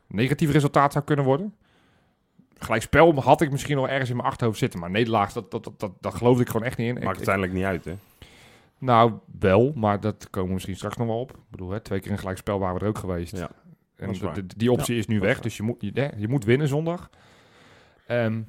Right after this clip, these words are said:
Speaker 1: nou, ik heb, ik heb, ja, ik, het, het kwam echt als een mokerslag aan. Ik, ik ben er ook echt kapot van en ik ben, eh, ik ben echt doodsbang.
Speaker 2: Nou, ik ben, eh,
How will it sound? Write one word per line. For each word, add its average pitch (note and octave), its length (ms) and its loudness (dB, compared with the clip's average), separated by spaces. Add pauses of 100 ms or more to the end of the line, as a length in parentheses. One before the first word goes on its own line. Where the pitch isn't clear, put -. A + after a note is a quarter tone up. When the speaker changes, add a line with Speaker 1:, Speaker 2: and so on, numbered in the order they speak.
Speaker 1:
nou, C3 200 0
ik D#3+ 140 0
heb, F3 180 2
ik F#3+ 140 0
heb, - 220 0
ja, D3+ 300 2 (180)
ik, - 180 -14
het, - 200 -8
het B2 160 -10
kwam D#3+ 200 4
echt F3 200 -2
als D3+ 100 4
een C3+ 80 6
mokerslag D3 500 8
aan. F3+ 360 -2
Ik, - 180 -10
ik D3 180 -6
ben C#3+ 80 2
er C#3+ 60 4
ook - 80 2
echt G#3 220 -2
kapot F3 280 -2
van A2 200 -4
en A#2 80 -8
ik A#2 160 -8
ben, A2 220 0
eh, G#2+ 120 0
ik A#2+ 100 -10
ben C3 120 -4
echt C#3+ 160 -8
doodsbang. A#2 440 2 (880)
Speaker 2:
Nou, G#2+ 160 0
ik G#2+ 80 -2
ben, A#2+ 180 2
eh, A2+ 460 2